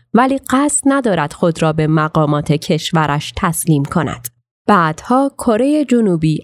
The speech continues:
از اینترپل درخواست کرد که یک اعلان قرمز برای بنیانگذار ترا صادر کند و او اکنون رسماً در لیست تحت تعقیب پلیس جنایی بین‌الملل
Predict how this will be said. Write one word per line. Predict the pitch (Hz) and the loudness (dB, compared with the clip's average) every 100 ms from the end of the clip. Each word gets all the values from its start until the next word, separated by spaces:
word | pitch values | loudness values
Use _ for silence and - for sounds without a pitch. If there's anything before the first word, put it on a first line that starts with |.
| - | -2
از | 165 160 | -2 2
اینترپل | 160 160 175 156 160 - 269 269 | 0 2 2 0 -2 0 0 0
درخواست | 202 208 202 - 294 - - | 0 -2 -2 -2 -2 -2 0
کرد | 262 254 | 0 0
که | - | 0
یک | 214 254 - 196 | 0 0 -2 0
اعلان | 185 175 170 165 | 2 2 2 0
قرمز | 175 214 240 285 170 | 0 0 2 0 0
برای | 165 170 160 160 | 0 0 0 0
بنیانگذار | 156 170 160 156 151 160 156 151 156 | 0 0 0 0 0 0 0 -2 -2
ترا | - 180 147 | -2 -2 0
صادر | 156 170 147 139 | -2 -2 -2 -4
کند | - 147 147 165 | -2 -2 -2 -2
و | 165 - | -2 0
او | 214 247 _ _ - | 2 0 _ _ -2
اکنون | 175 185 - 277 277 240 | 0 0 2 2 2 0
رسماً | 196 196 - 247 269 | 0 -2 0 0 2
در | 247 196 175 | 0 0 0
لیست | 170 240 254 - 233 | 0 0 -2 -2 -2
تحت | 226 226 185 - | 0 0 -2 0
تعقیب | 165 - 151 151 160 156 | -2 2 0 2 2 2
پلیس | 160 180 160 160 160 | 0 0 0 0 -2
جنایی | 151 156 151 151 160 | 0 0 2 0 0
بین‌الملل | 165 170 180 185 202 233 233 | 2 2 2 0 0 0 -2